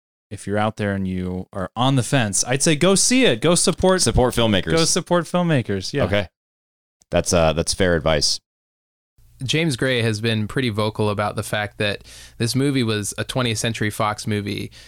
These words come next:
Speaker 3: In the, in the time between when they shot it and when it was released, twentieth Century Fox was purchased by Disney,
Speaker 1: Right.
Speaker 3: and Disney was sort of like,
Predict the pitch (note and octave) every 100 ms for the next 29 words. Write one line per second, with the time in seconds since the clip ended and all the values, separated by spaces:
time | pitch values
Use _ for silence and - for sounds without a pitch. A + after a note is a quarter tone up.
0 | - - B2 B2+ A#2+ G#2+ B2+ B2 A2+ B2+
1 | B2+ B2 A2+ - A#2+ A2+ G#2 G2+ B2 A2
2 | G#2+ F#2+ A2 G#2+ G#2+ G2 G#2 A2 A2 A2+
3 | G2+ - - - A#2+ A2+ A#2 A2 G#2 A2
4 | G#2+ - G#2+ - - B2 A2 G#2+ G#2 A2+
5 | G#2+ G#2+ G#2 G#2 G#2 G#2+ B2 A#2+ A2+ G#2+
6 | A#2+ A2+ G#2 G#2+ G#2 -